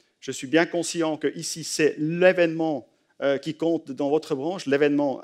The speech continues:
annuel. Euh, mais je pense qu'il vaut la peine que je vous décrive un tout petit peu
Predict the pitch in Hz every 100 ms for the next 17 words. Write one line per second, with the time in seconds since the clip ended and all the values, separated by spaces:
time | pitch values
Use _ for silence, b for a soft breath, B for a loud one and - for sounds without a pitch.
0 | - 151 151 151 170 143 101 B B B
1 | B _ 135 135 131 - 151 156 151 160
2 | 165 180 175 - 156 139 165 151 147 147
3 | 160 151 147 135 131 127 127 139 135 _
4 | - 156 156 160 156 143 143 170 160 -
5 | 151 147 127